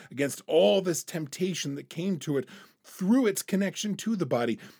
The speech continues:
so long as it did not accept any of these influences and impulses that were coming to it from our natural biological selves. So long as the soul remained as distant as possible from the body,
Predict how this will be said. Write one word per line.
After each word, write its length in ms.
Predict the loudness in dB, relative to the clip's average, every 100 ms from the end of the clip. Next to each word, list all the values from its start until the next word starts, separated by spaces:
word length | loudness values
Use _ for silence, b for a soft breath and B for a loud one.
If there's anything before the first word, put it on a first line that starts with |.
| B
so 280 | -12 -4 -2
long 680 | -2 -2 0 4 6 4 2
as 280 | -2 0 -2
it 180 | -4
did 300 | 0 2 2
not 320 | 2 2 2 0
accept 680 | -6 -4 -2 0 -2 -4 -10
any 220 | -4 -2
of 100 | -2
these 300 | -4 -6 -10
influences 840 | -6 -4 -4 -4 -4 -4 -2 -4 -4
and 220 | -8 -8
impulses 680 | -6 -6 -6 -6 -6 -8 -10 B B
that 160 | -2 2
were 140 | 0
coming 420 | 0 -2 0 0 -2
to 160 | -2
it 120 | -4
from 320 | -2 -2 -2 0
our 260 | 0 0 B B B
natural 420 | -2 -2 -2 -4
biological 760 | -2 0 2 2 0 -2 -6 -12
selves. 400 | -2 2 2 0 B B B B
So 160 | -2 0
long 360 | 4 6 6
as 140 | 4 0
the 140 | -4
soul 600 | -4 -2 0 4 2 2 0
remained 400 | 0 0 -2 -4
as 280 | -2 -2
distant 640 | -4 0 0 0 -2 -2 -4
as 160 | -6
possible 640 | -6 -4 -2 -2 -4 -8
from 200 | -4 -2
the 80 | -2
body, 480 | 0 2 4 2